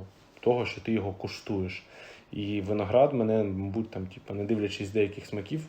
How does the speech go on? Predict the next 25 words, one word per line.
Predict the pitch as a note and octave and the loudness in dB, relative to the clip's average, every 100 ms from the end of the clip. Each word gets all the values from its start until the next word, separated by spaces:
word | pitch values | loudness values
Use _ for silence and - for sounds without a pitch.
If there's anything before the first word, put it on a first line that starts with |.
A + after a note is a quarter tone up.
| - | -10
там | G2 F#2+ | -8 -4
найбільше | G2+ G2+ G2+ F#2 - | -2 -2 -2 -4 -8
покорив. | - - G2 G#2 - - - | -10 -8 -8 -8 -12 -12 2
Ну, | C#3 A3 A3+ D#3+ - - - - | 6 8 6 2 -10 -20 -20 -10
і | - D3+ B2+ | -2 0 0
наступний | A2 A#2 - B2+ A2+ | 0 -2 -2 -4 -4
смак — | - C#3 F#3 F#3 | -2 0 0 0
це | - | -2
у | A2+ | 2
нас | C3 | 2
голубика. | G#2+ G#2+ G#2+ G#2 F#2+ - - - - - - | 2 -2 -2 -2 -4 -6 -12 -14 -20 -14 -6
Не | B2 C3 C3+ A#2+ - | 0 2 2 2 0
пам'ятаю, | A2+ A#2+ A#2+ A2 | 0 2 4 2
чесно, | A2 A2+ A2 G2+ | 2 -2 -2 -6
голубика | G2+ G#2 G#2+ B2 G#2 | -2 -2 -2 -2 -4
чи | - | -6
не | G#2 | -6
голубика | G2+ G#2 A2+ A2 G2 | -4 -2 -2 -4 -6
по | G#2 | -4
українською | G2+ G#2 G2+ A2+ G#2+ - G#2 | -4 -4 -2 -2 -2 -4 -6
мовою, | G#2+ E3+ A3 G#3 | 0 2 2 0
типу, | F#3 F3+ - | 0 0 6
але | A2 G#2+ C3 G3 - - - - - - | 6 8 8 6 4 -14 -20 -20 -20 -16
смак | - A#2 D3+ F#3 - | -2 4 4 2 -2
дійсно | G#2+ G#2+ C3+ - A#2 | -6 -4 -4 -6 -8